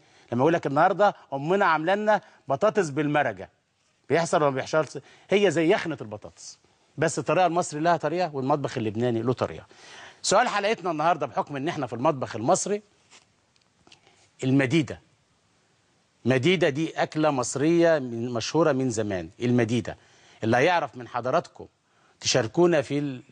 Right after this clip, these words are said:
آه، باتصالكم ونعرف المديدة إيه هي.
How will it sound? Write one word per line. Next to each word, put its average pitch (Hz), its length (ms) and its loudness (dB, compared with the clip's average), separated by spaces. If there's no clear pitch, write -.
آه، 110 380 0
باتصالكم 185 680 0
ونعرف 151 460 0
المديدة 143 480 -2
إيه 151 120 2
هي. - 60 -12